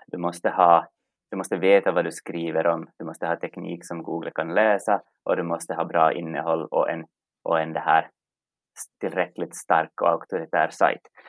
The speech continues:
Men det som kanske har ändrat är att det har kommit, det kanske fanns för två år sedan, men det har blivit mer tydligt idag det här med sökintent. Att har du ditt innehåll riktat till fel,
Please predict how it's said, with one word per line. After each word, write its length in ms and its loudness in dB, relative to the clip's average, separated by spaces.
Men 80 -6
det 60 -8
som 140 -8
kanske 260 0
har 120 6
ändrat 760 2
är 400 8
att 140 -6
det 80 -4
har 60 -2
kommit, 340 -2
det 60 -8
kanske 300 2
fanns 340 4
för 80 -2
två 140 -4
år 140 10
sedan, 260 4
men 120 0
det 60 4
har 80 4
blivit 200 2
mer 220 2
tydligt 400 -2
idag 240 6
det 60 2
här 80 0
med 240 2
sökintent. 1160 -2
Att 280 0
har 300 2
du 100 0
ditt 180 -6
innehåll 640 2
riktat 560 -2
till 100 -6
fel, 360 2